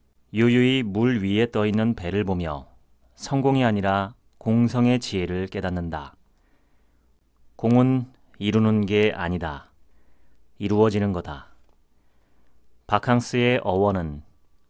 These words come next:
바카티오라는 라틴어로 텅 비어있다라는 뜻이다. 비워야 채울 수 있다. 관건은 마음 비움이다. 무심이 곧 무위이며 무위가 곧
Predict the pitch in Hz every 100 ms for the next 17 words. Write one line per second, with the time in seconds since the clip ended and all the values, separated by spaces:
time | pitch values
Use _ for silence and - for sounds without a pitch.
0 | - - 104 - 123 123 - 131 120 110
1 | 117 120 90 82 85 117 113 92 78 69
2 | _ _ _ _ _ - - 135 135 127
3 | - 110 120 120 - 101 110 101 92 98
4 | 95 - 82 - _ _ _ _ _ _
5 | _ _ _ _ - - 107 107 107 110
6 | - - 117 104 - 92 - 76 - -
7 | _ _ _ - - - - _ _ _
8 | _ _ _ _ _ - 104 104 104 107
9 | 120 117 87 82 92 104 107 101 95 92
10 | 80 71 - - _ _ _ _ _ _
11 | _ _ - - - _ _ 104 113 -
12 | 123 127 120 110 110 - 92 101 113 113
13 | 95 85 76 67 _ _ _ _ _ -
14 | 98 117 120 117 117 101 101